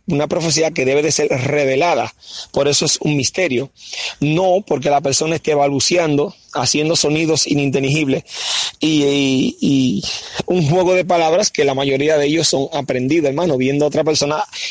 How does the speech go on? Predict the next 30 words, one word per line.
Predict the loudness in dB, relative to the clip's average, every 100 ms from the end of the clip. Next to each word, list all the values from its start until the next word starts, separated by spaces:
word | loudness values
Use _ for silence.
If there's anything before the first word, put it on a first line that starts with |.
| -2
haciendo | 0 0 0 2 2
lo, | 2
el, | 2 0 0
el, | 0 0 -2
los | -2 0
mismos | 0 0 0
sonidos, | 0 0 0 2 0 0 -4 -10 -16 -12 -12 -12 -4
eh, | -2 0 -2 -2 -2 -2 -6 _ _ -20 -14 -12 -10 -10 -12 -4
eh, | 0 0 0 0 -2 -4 -6 -20 -20 _ _ _ -20 _ _ -14 -14 -6
que | 0 0
son, | 2 0 2 0
eh, | 0 0 0 0 -2 -2
desconocidos, | -2 -2 -2 -2 0 0 0 0 0
o |
sea, | -2 -2
que | -2
no, | -2 -2 0
no | -2 0
se | -2
pueden | 0 2 2
entender | 0 0 0 0
porque | -2 -2
no, | -2 -2 -2
no | -2 0
es |
ninguna | 0 0 0 0
lengua. | 0 0 -2 -2
Es | -2
importante | 0 0 0 0 0 0
que, | 0 0 2 0 -2